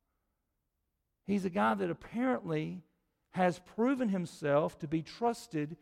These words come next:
with more and more responsibility. Maybe you're in a job, and let me just submit this to you 'cause we want it to be practical for you. Maybe you say, "Well, I'm in a dead-end job."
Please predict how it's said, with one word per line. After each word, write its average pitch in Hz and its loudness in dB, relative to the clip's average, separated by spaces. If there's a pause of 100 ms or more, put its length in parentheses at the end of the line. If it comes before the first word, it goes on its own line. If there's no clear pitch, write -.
(180)
with 151 2
more 185 6
and 170 0
more 180 2
responsibility. 175 -2 (800)
Maybe 185 2
you're 196 2
in 190 0
a 156 2
job, 147 -2
and 180 0
let 147 0
me 151 -2
just 165 -4
submit 190 -2
this 151 -4
to 156 -2
you 160 2
'cause 135 -8
we 147 -8
want 160 -4
it 165 -6
to - -
be 160 0
practical 190 0
for 139 0
you. 139 0 (300)
Maybe 185 2
you 175 2
say, 180 2
"Well, 170 4 (360)
I'm 170 2
in 185 2
a 160 0
dead-end 196 4
job." 151 4